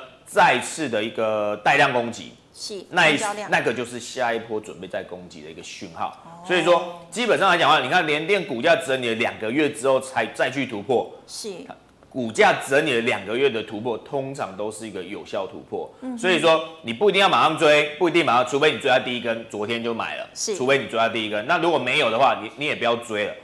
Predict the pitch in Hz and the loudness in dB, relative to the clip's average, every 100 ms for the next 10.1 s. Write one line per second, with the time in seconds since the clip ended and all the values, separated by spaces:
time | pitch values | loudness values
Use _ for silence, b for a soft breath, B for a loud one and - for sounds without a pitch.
0 | - 131 147 123 127 135 117 104 90 85 | -4 0 0 2 2 2 -2 -8 -8 -2
1 | 107 92 76 - 233 220 156 143 - 170 | -2 -2 -10 -14 -12 -4 0 0 2 0
2 | 151 - 90 120 127 - 110 110 104 117 | 0 -6 -2 0 0 -2 0 0 0 -2
3 | 117 - 98 110 117 113 120 123 120 117 | -4 -12 -10 -8 -6 -10 -6 -6 -4 -6
4 | B B B 120 101 92 85 117 120 - | B B B -4 -4 -4 -4 -4 -4 -6
5 | 78 - 107 85 80 80 80 95 - B | -10 -8 -12 -12 -18 -18 -12 -4 -6 B
6 | B - 208 160 - - - _ _ _ | B 2 2 2 -2 -16 -20 _ _ _
7 | 160 190 190 143 131 170 131 139 123 127 | 2 6 6 4 6 4 4 2 2 2
8 | 131 139 131 117 113 - - _ _ - | -4 -4 -4 -2 -2 -4 -20 _ _ 2
9 | 131 110 117 120 135 131 92 95 104 104 | 4 6 4 0 -2 -2 -2 -4 -4 -4
10 | - | -8